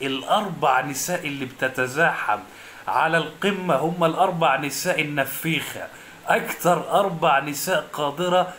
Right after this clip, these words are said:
على نفخ الرجل نفخ لم يرى له مثيل من قبل. من أول البونبوناية، شوف بقى الهادية الكيوت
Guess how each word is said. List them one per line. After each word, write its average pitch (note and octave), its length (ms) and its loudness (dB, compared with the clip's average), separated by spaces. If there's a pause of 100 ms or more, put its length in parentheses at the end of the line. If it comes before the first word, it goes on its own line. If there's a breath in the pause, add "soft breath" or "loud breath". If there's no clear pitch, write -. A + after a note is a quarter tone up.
(180 loud breath)
على D3+ 440 2
نفخ F3+ 400 -2
الرجل D3+ 640 -2
نفخ E3+ 480 0
لم D3+ 260 0
يرى D#3 300 4
له D3 260 -2
مثيل D3+ 560 -4 (440 loud breath)
من C3 200 2 (140)
قبل. A#2+ 260 0 (160)
من E3 180 0
أول F#3 360 4
البونبوناية، B2 920 -2
شوف C#3+ 300 -8
بقى F3 300 2 (360 loud breath)
الهادية D#3+ 680 0 (220)
الكيوت C#3+ 640 -4